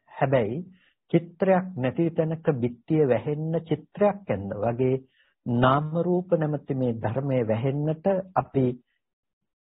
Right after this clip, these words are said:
ආලේප කරලා තියෙනවා අම්මා තාත්තා වටින නොවටින වස්තු ආදී ලෙස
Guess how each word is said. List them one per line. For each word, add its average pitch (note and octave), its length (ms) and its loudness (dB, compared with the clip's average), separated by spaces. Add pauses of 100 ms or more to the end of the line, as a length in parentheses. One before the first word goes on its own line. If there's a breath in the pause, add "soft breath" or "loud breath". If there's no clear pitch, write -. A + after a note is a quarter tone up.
(160)
ආලේප F3 440 6
කරලා A2+ 340 -2
තියෙනවා A2+ 420 -2 (220)
අම්මා B2 360 -2
තාත්තා A2+ 440 -2
වටින A#2 340 0
නොවටින A2+ 420 -2
වස්තු G#2+ 380 -2
ආදී A2 460 -2
ලෙස G#2 220 -4